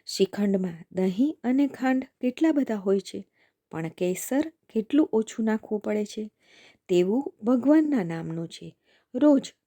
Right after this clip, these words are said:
થોડું થોડું, પણ એકદમ મનથી અને ફળની અપેક્ષા નહીં કરતા નામ લઈએ તો તે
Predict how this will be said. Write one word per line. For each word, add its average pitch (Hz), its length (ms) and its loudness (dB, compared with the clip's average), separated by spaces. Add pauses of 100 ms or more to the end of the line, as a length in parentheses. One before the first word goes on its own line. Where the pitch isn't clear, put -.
થોડું 170 300 -2
થોડું, 285 420 0 (240)
પણ 277 200 -8
એકદમ 262 380 2
મનથી 196 760 -4
અને 220 180 -2
ફળની 208 640 -2
અપેક્ષા 220 500 -6
નહીં 247 320 4
કરતા 156 480 -14 (360)
નામ 170 300 -4
લઈએ 185 480 0 (420)
તો 202 140 2
તે 233 300 -2